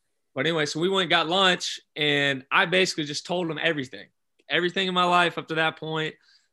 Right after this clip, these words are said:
Um, and, you know, something that I guess I didn't hit on earlier, as a pastor's kid, you kind of are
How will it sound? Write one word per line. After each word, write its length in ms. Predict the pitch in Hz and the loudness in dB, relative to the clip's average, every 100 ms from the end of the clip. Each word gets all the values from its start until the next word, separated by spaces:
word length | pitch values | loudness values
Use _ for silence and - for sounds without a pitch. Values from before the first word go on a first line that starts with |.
| - | -10
Um, 640 | 131 127 127 127 123 120 120 _ _ _ _ _ - | -2 0 0 -2 -4 -8 -16 _ _ _ _ _ -2
and, 480 | 139 139 135 135 - _ | 2 2 2 -2 -14 _
you 100 | 156 | -6
know, 280 | 151 143 143 - _ _ _ _ _ | 0 0 -2 -8 _ _ _ _ _
something 380 | - 175 170 160 | -6 -4 -4 0
that 100 | 151 | 2
I 100 | 143 | 2
guess 220 | 151 - | 0 -2
I 60 | 143 | -4
didn't 240 | 156 147 | -4 -4
hit 100 | 156 | -2
on 140 | 147 | -2
earlier, 360 | 143 147 139 139 | -2 0 0 0
as 160 | 143 139 | -2 -6
a 60 | |
pastor's 540 | - 151 165 - 131 - | -2 0 0 -2 -8 -6
kid, 400 | 147 135 127 127 _ _ _ _ | -2 0 -2 -6 _ _ _ _
you 100 | 139 | -10
kind 320 | 135 - 180 180 | -6 0 2 4
of 240 | 156 139 | 2 0
are 400 | 151 147 139 | 0 2 0